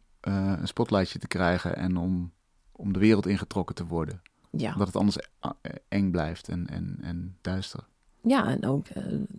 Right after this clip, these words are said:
Speaker 2: dat het gaat niet zo goed. En ook nu niet in onze maatschappij, natuurlijk. <laughs> Het gaat, eh, er-, erger en erger. Ja.
Speaker 1: Ja. Heb je de, is, is het een hoopvol werk wat dat betreft? Eh,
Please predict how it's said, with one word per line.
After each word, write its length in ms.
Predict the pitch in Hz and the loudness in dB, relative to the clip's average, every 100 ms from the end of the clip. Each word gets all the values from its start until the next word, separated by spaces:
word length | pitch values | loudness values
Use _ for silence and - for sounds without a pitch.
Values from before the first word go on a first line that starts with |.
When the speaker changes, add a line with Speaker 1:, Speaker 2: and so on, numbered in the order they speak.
| - - - _ - - | -12 -14 -14 _ -12 -10
Speaker 2:
dat 220 | - - | -6 -4
het 200 | - - | -6 -8
gaat 240 | - - | -8 -6
niet 200 | - 202 | -4 -4
zo 200 | - - 185 | -4 -6 0
goed. 360 | - 202 - - _ | 2 2 -2 -18 _
En 140 | - | 0
ook 180 | - - | 2 6
nu 180 | 180 190 | 6 8
niet 300 | 147 151 - | 6 4 2
in 120 | - | 2
onze 220 | 151 147 135 | 4 4 2
maatschappij, 580 | 147 - 160 - 196 220 | 0 0 0 2 2 0
natuurlijk. 640 | 175 170 170 185 202 - 285 277 - - | -4 -2 0 0 -2 2 4 4 -2 -12
<laughs> 440 | - - - - | -10 -12 -12 -10
Het 160 | - 165 | -6 -4
gaat, 300 | - 160 - | -2 -2 -2
eh, 440 | - - - 160 | -6 -2 2 2
er-, 120 | 165 - | 2 2
erger 380 | 170 165 - | 2 4 2
en 140 | 160 - | 2 2
erger. 520 | 170 170 - 165 160 - _ | 0 0 0 -4 -4 -8 _
Ja. 280 | 180 170 - - _ _ _ _ | -4 -2 -4 -8 _ _ _ _
Speaker 1:
Ja. 320 | 113 104 92 - _ _ _ _ _ _ _ _ _ _ _ | 0 0 0 -10 _ _ _ _ _ _ _ _ _ _ _
Heb 180 | - 117 | 0 8
je 80 | 135 | 8
de, 300 | 123 - - | 8 2 0
is, 180 | - 135 | 2 4
is 160 | - 151 | 4 4
het 80 | |
een 80 | 160 | 6
hoopvol 340 | 135 175 - 107 | 8 8 4 8
werk 240 | 107 117 | 10 8
wat 100 | 107 | 4
dat 120 | 110 | 2
betreft? 420 | 107 104 123 160 - | 2 0 -2 -2 -10
Eh, 480 | 50 - - - | -14 -14 -10 -8